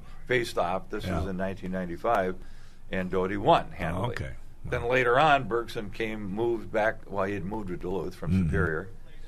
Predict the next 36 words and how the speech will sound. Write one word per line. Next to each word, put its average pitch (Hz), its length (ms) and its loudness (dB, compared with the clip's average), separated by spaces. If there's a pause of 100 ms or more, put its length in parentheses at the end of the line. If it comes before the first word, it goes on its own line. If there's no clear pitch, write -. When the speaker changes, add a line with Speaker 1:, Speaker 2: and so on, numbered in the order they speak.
(140)
Speaker 1:
and 98 240 -2
then 104 120 0
he 123 100 -2
got 143 320 4
himself 135 360 6
elected, 117 680 4
uh, 95 380 4
I - 480 -12
think 127 120 -6
in 110 140 0
two 127 160 0
thousand 120 400 6
and 92 120 2
one 120 220 4
to 101 80 4
the 87 140 0
Duluth 104 260 2
City 104 260 4
Council, 123 600 4 (640)
and 117 180 2
then 113 220 6
he, 110 340 2
uh, 104 260 6
later 107 320 4
on 101 200 4
ran 92 300 4
for, 87 440 0
or 98 100 2
two 110 160 0
thousand 92 320 4
and 76 100 -4
three, 113 220 0
and 90 140 0
ran 92 220 4
for 101 180 -2
mayor, 90 420 2